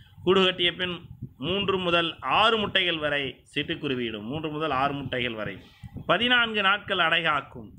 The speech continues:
பதினைந்தாம் நாட்களில் குஞ்சுகள் வெளிவரும்.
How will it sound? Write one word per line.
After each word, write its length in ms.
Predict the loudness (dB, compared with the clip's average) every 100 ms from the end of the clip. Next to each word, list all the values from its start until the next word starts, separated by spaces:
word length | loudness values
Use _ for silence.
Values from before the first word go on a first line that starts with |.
| -16
பதினைந்தாம் 640 | -10 -4 -2 -2 0 0 -2
நாட்களில் 580 | -6 -6 -4 -2 -4 -4
குஞ்சுகள் 480 | -6 0 2 2 2
வெளிவரும். 540 | 2 2 0 -2 -10